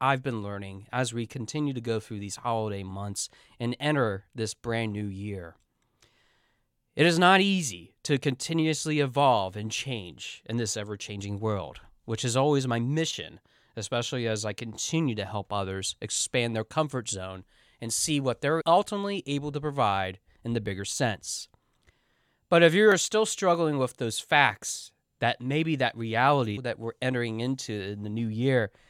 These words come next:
might be uncertain, might be cautious in nature, or might be even concerning overall, I want you to know that everything will be all right.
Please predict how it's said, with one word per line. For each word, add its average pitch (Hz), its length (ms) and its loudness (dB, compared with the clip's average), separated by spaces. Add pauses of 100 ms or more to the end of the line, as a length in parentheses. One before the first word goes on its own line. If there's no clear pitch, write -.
(180)
might 131 200 2
be 127 120 2
uncertain, 110 720 -2 (240)
might 131 220 0
be 123 280 -4 (160)
cautious - 720 -4
in 107 160 -8
nature, 113 540 -6
or 127 100 -2
might 147 280 -2
be 143 100 -4
even 127 300 -2
concerning 113 800 -2
overall, 110 640 2 (920)
I 135 60 2
want 143 240 -2
you 175 60 -2
to 165 100 0
know 110 300 -2 (260)
that 110 180 -4
everything 131 400 2
will 127 120 -4
be 98 220 -12
all 95 120 -10
right. 95 520 -6